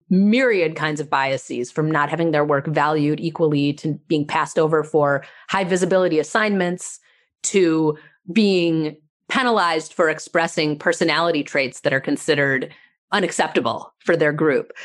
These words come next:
I mean, it really sort of percolates into every aspect of life, which can feel, you know, as you mentioned, it can feel a bit daunting and a bit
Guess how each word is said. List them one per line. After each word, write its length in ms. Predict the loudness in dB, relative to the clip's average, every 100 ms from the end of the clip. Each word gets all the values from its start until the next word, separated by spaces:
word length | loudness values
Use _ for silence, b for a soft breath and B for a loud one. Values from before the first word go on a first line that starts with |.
| B
I 40 | 0
mean, 140 | 0
it 100 | 0
really 320 | 2 2 2
sort 180 | 0 -2
of 120 | -2
percolates 500 | -2 0 2 0 0
into 300 | -4 -4 -2
every 500 | -2 0 0 0 0 -2
aspect 500 | -2 -2 -2 -2 0
of 100 | 0
life, 260 | -2 0
which 200 | -2 -2
can 220 | 0 0
feel, 360 | 0 0 0 2
you 120 | 0
know, 100 | 0
as 160 | 0 0
you 100 | 0
mentioned, 380 | 0 -2 -2 -2
it 80 |
can 120 | -2 -4
feel 280 | -2 -2
a 60 | 0
bit 220 | -2 -2
daunting 640 | 0 0 0 0 0 -2 -2
and 140 | -2
a 60 | 0
bit 380 | 0 -2 -6